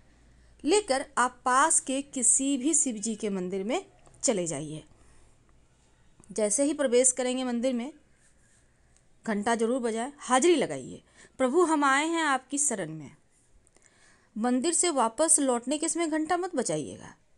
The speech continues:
जाने के समय बजाइए, वापस लौटने के समय नहीं बजाना चाहिए।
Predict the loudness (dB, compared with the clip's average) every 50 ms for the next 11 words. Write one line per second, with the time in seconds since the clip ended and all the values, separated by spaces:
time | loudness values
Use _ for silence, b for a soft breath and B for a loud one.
0 | _ _ _ _ _ -6 0 4 4 4 4 2 0 0 0 0 0 -2 -4 -6
1 | -8 -10 -12 -14 -16 -18 -20 -20 _ _ _ _ _ -6 -6 -4 -2 -4 -6 -4
2 | -4 -6 -4 -4 -6 -8 -6 -8 -8 -6 -4 -4 -4 -6 -8 _ _ -12 -10 -8
3 | -6 -4 -4 -4 -4 -4 -6 -8 -10 -10 -12 -12 -12 -14 -16 -18 -20 -20